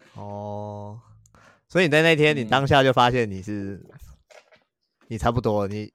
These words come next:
Speaker 1: 已经到了一个年纪了，是不是？
Speaker 2: 对，我就觉得我们真的是要认老，但我觉得就是体能状况不好，但是在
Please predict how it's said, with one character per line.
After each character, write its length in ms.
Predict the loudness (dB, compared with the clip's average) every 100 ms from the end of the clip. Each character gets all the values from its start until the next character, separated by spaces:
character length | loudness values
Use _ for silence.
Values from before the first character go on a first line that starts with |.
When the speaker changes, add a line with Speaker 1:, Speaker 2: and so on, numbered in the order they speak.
| -14
Speaker 1:
已 60 |
经 160 | -10 0
到 180 | 2 2
了 60 |
一 20 |
个 80 | 0
年 300 | -6 -8 -12
纪 280 | -10 -8 -8
了， 40 | -12
是 60 |
不 100 | -18
是？ 160 | -20 -20 _ _ _ _ _ _ -10
Speaker 2:
对， 180 | -6 -6
我 80 | -6
就 160 | -6 -8
觉 340 | _ -4 0
得 220 | 2 0
我 120 | 0
们 320 | -4 -4 -4 -10 _ _ _
真 200 | -6 -4
的 40 | -2
是 120 | 0
要 140 | 0
认 360 | 4 4 4 2
老， 280 | -6 -10 -4
但 200 | 4 4 4
我 80 | 0
觉 140 | 2
得 260 | 2 2 -4 _
就 120 | -4
是 160 | -2 -4
体 360 | -6 -4 -2 0
能 180 | 0
状 220 | 0 -2 -2
况 340 | -2 -2 -2 -10 -6
不 80 |
好， 240 | -4 -4 -6
但 120 | -6
是 380 | -4 -4 -4 -8 -20 _ _ _ _
在 400 | 2 4 4 0